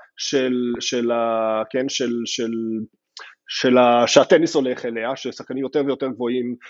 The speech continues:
מצליחים יותר ויותר. אה, אלקרז הוא מטר שמונים וחמש, שזה בדיוק בגובה של פדרר ושל, אה, אני חושב גם סמפרס ושל, אה, נדל, שזה <laughs> אולי הגובה האידיאלי לטניס אפילו כיום. ג'וקוביץ' מטר שמונים ושמונה, אבל מטר שמונים ושלוש,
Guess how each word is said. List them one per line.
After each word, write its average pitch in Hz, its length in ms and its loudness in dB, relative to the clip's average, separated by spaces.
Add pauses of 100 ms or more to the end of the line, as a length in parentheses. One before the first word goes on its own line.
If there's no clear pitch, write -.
(160)
מצליחים 127 380 -2
יותר 120 260 2
ויותר. 113 420 2 (420)
אה, 139 220 8
אלקרז 190 420 6
הוא 147 80 0
מטר 156 180 0
שמונים 147 260 -4
וחמש, 131 320 -4
שזה 131 160 -6
בדיוק 151 220 -2
בגובה 139 320 2
של 127 120 -8
פדרר 160 560 6 (240)
ושל, 123 480 -6 (140)
אה, 110 720 -4
אני - 120 -8
חושב - 240 -18
גם 110 80 -8
סמפרס 175 720 4
ושל, 117 360 -8 (120)
אה, 104 360 -10 (280)
נדל, 156 360 6 (360)
שזה - 240 -4
<laughs> 190 60 6
אולי 170 180 8
הגובה 185 300 6
האידיאלי 156 420 2
לטניס 147 380 -6
אפילו 147 220 -10
כיום. 151 280 -6
ג'וקוביץ' 143 420 -6
מטר 135 160 -12
שמונים 123 280 -12
ושמונה, 113 380 -6 (320)
אבל 139 100 2
מטר 240 240 2
שמונים 220 260 -4
ושלוש, 214 320 2